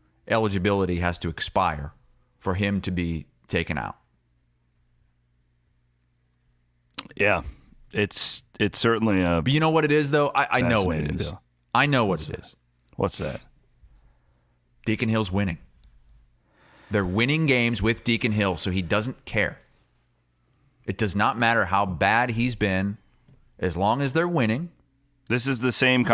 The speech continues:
Speaker 1: fine.
Speaker 2: conversation we had a year ago. We're right back there.
Speaker 1: But were they winning like this last year? I, what, what?
Speaker 2: What did they start last year? They had to be close to this.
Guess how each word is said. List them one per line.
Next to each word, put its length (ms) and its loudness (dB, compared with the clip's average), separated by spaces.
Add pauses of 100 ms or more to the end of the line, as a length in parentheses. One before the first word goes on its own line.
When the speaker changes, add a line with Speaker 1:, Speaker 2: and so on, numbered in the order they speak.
(100)
Speaker 1:
fine. 80 2
Speaker 2:
conversation 400 0
we 80 2
had 120 2
a 40 0
year 180 0
ago. 180 -4
We're 160 0
right 240 0
back 240 -4
there. 260 -8 (1500)
Speaker 1:
But 140 -4 (720)
were 300 0
they 160 2
winning 420 2
like 220 0
this 200 0
last 320 0
year? 300 -4
I, 120 -2 (760)
what, 220 -2
what? 440 -4 (220)
Speaker 2:
What 140 2
did 100 2
they 120 4
start 360 2
last 300 0
year? 140 -4
They 140 0
had 180 2
to 40 0
be 140 -2
close 440 0
to 60 -4
this. 380 -6